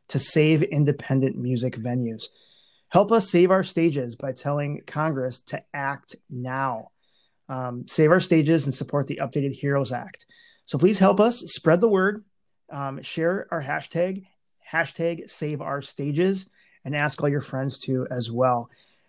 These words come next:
Um, while we continue to make your voices heard, um, some venues that are in dire need, um, of help today, um,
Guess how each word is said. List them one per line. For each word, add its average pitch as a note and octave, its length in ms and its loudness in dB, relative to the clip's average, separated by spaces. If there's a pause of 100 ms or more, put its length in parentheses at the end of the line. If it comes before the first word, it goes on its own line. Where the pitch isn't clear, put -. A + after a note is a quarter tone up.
(100)
Um, C3 440 0 (360)
while D3+ 220 4
we E3 100 6
continue F3 380 4
to F3 60 6
make D#3 480 0
your D3+ 340 4
voices C#3+ 500 0
heard, C3+ 600 -4 (380)
um, C3 320 -2
some F3 280 6
venues E3 380 4
that D3 120 2
are C#3 140 -2
in C3 200 -6
dire C#3+ 380 0
need, F3 460 -2 (340)
um, C3 320 -6
of D3 100 -6
help - 380 -2
today, D#3 720 2 (420)
um, C3 440 -2